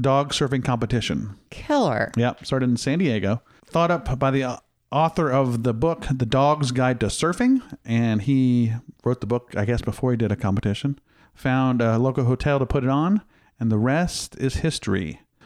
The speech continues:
Speaker 1: Over the years, there's been some famous competitors or some well-known competitors who we're gonna meet a couple of 'em. Um,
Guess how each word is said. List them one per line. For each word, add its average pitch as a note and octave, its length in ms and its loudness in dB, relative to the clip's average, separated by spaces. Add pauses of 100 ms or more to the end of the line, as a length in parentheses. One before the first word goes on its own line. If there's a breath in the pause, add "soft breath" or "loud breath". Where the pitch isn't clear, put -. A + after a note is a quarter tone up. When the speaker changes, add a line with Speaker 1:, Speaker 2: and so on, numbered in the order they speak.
(140 loud breath)
Speaker 1:
Over D#3+ 160 2
the D#3+ 80 2
years, E3+ 240 2
there's C3+ 180 2
been C#3 240 0
some B2 220 0
famous E3+ 880 0
competitors B2+ 720 0
or A#2 240 0
some A#2 220 0
well-known A2+ 400 2
competitors A2 560 -2 (300 soft breath)
who B2 160 2
we're C3 120 2
gonna D3+ 140 2
meet C3+ 100 2
a A2+ 40 -4
couple B2+ 280 0
of G2 140 2
'em. A#2+ 240 -2
Um, G#2+ 420 0